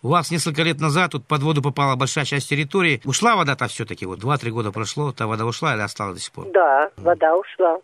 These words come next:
Speaker 2: В
Speaker 1: И
Speaker 2: этом году осенью мы уже там практически все разработали. Там
Speaker 1: Ну,
Speaker 2: есть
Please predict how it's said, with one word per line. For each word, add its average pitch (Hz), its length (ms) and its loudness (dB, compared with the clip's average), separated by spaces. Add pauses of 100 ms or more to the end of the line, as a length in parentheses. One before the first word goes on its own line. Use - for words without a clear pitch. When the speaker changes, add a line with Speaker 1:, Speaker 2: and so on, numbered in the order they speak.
(340)
Speaker 2:
В - 180 -2
Speaker 1:
И 180 40 8
Speaker 2:
этом 175 260 2
году 180 280 4 (100)
осенью 190 460 6
мы 185 240 6
уже 185 180 6 (340)
там 170 300 2
практически - 720 0
все - 220 4
разработали. 151 800 0 (120)
Там 233 160 4
Speaker 1:
Ну, 196 60 2
Speaker 2:
есть 247 220 2